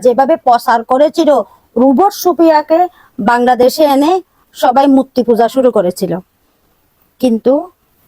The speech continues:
আমাদের ডক্টর ইউনূস দুই হাজার পঁচিশ সালে ক্ষমতা পাইতে না পাইতেই, চেয়ারে বসতে না বসতে আমেরিকার মহাসচিব অ্যান্টনিও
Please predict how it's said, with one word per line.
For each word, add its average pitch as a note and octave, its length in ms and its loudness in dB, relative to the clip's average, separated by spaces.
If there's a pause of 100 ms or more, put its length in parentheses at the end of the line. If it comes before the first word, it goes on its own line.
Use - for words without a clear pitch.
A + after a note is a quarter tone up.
(260)
আমাদের A3 320 0 (100)
ডক্টর C4+ 300 -2
ইউনূস A3+ 320 0 (140)
দুই A#3 180 4
হাজার D4+ 260 0
পঁচিশ C#4+ 360 -2
সালে D4 180 0 (140)
ক্ষমতা D#4+ 340 2 (100)
পাইতে C#4 280 0
না C4+ 200 2
পাইতেই, C4+ 340 0 (400)
চেয়ারে E4 340 2 (100)
বসতে C4 320 0
না G4+ 60 4 (120)
বসতে C#4+ 260 -2 (1080)
আমেরিকার C#4 600 2 (320)
মহাসচিব B3+ 600 0 (640)
অ্যান্টনিও D4 380 2